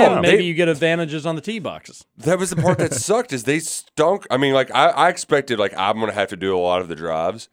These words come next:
Speaker 3: And I had, like, I don't know, a handful of really good ones, some that were just okay. But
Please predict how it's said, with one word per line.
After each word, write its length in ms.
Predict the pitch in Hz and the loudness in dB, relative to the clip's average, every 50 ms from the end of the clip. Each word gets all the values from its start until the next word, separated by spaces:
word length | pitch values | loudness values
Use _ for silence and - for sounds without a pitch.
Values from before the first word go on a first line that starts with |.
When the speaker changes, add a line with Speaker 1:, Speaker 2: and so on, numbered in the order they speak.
| _ - | _ 0
Speaker 3:
And 100 | 147 170 | 2 2
I 100 | 214 240 | 2 2
had, 320 | 214 214 185 170 160 139 127 | 2 2 2 2 2 0 0
like, 280 | 120 113 110 - - - | 0 -2 -2 -2 -6 -6
I 100 | 113 110 | -4 -4
don't 140 | 95 87 82 | -4 -4 -4
know, 160 | 82 85 87 - - | -4 -4 -6 -6 -6
a 100 | 90 - | -8 -8
handful 380 | - 110 110 107 - 104 101 | -4 -4 -4 -4 -2 -2 -2
of 100 | 95 90 | -2 -2
really 160 | 95 95 90 | -4 -4 -4
good 180 | 82 82 90 82 | -4 -6 -6 -4
ones, 300 | 85 85 87 87 90 - | -4 -4 -4 -4 -4 -6
some 160 | - 107 95 90 | -4 -4 -4 -2
that 120 | 90 85 | -4 -6
were 60 | 82 78 | -6 -6
just 180 | 90 87 - | -10 -10 -10
okay. 460 | 85 - - 90 87 85 82 80 80 _ _ _ _ _ _ _ _ _ _ _ - | -10 -10 -6 -4 -2 -2 -2 -4 -6 _ _ _ _ _ _ _ _ _ _ _ -4
But 260 | 117 120 127 - - | -2 0 0 -2 -4